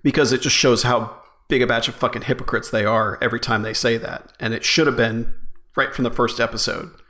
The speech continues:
just so when every one of them opens their fucking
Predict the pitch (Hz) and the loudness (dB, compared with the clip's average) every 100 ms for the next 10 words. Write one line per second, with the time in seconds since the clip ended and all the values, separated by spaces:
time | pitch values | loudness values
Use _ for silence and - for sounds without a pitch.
0 | - _ _ _ _ - 127 135 120 113 | -20 _ _ _ _ -2 2 4 4 4
1 | 120 123 127 123 123 113 113 107 120 - | 2 4 4 4 2 2 2 2 2 4
2 | - 107 - 101 110 110 | 2 0 -2 -2 -2 -6